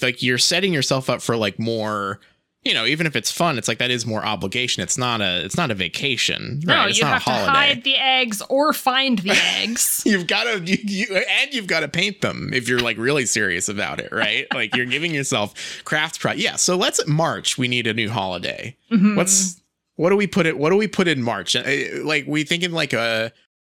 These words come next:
Speaker 1: like, a, like, a Monday or a Friday off. What's the, wh-, which do you prefer?
Speaker 2: I like Fridays off, I think.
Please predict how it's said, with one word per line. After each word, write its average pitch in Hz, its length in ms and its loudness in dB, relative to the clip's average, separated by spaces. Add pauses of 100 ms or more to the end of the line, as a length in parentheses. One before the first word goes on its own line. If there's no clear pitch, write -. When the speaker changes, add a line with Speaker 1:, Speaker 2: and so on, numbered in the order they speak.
(160)
Speaker 1:
like, 123 220 0
a, 104 280 0
like, 113 160 -2
a 104 60 0
Monday 151 480 0
or 127 140 2
a 104 60 -4
Friday 104 580 -2
off. - 340 -6
What's 147 280 2
the, 185 360 2
wh-, 151 240 0
which 170 200 2
do 185 80 0
you 170 80 0
prefer? 113 520 -8 (680)
Speaker 2:
I 311 100 0
like 523 220 -4
Fridays 190 420 0
off, - 320 -6
I - 100 -4
think. - 520 -12